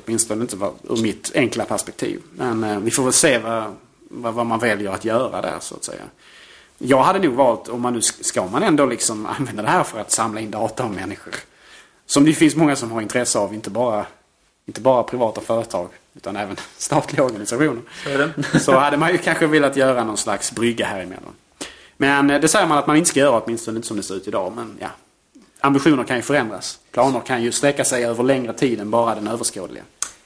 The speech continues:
Speaker 2: Ja, så är det också.
Speaker 1: Men det är mycket pengar. Man har lagt väldigt, väldigt, väldigt mycket pengar.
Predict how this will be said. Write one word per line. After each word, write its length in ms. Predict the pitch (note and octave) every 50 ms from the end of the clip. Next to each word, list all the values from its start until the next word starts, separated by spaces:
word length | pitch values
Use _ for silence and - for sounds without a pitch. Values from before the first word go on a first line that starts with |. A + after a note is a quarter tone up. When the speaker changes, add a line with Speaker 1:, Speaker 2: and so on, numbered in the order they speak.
| _ _
Speaker 2:
Ja, 120 | - - - - - - _ _ _ _
så 120 | - -
är 80 | A2 A2
det 60 | A#2+
också. 200 | B2+ B2+ - - - _ _ _ - - - - - - - - -
Speaker 1:
Men 100 | - E3
det 40 | F3+
är 20 |
mycket 200 | G3 A#3 G#3+ F3
pengar. 340 | - B3+ G#3+ D3 A#2 G2+ G2+ - - _
Man 200 | - C3 B2+ A#2+
har 80 | C3+ C3
lagt 260 | C#3+ C3+ C3 - -
väldigt, 480 | B2 A#2+ B2+ C#3+ D#3 D#3+ D#3+ D3 C3+
väldigt, 340 | C3 B2+ C#3 D3 D3 C#3 B2+ B2
väldigt 220 | B2+ A#2+ A#2 -
mycket 220 | G#2+ G#2+ - G2
pengar. 300 | - - F#2+ F#2+ F2 -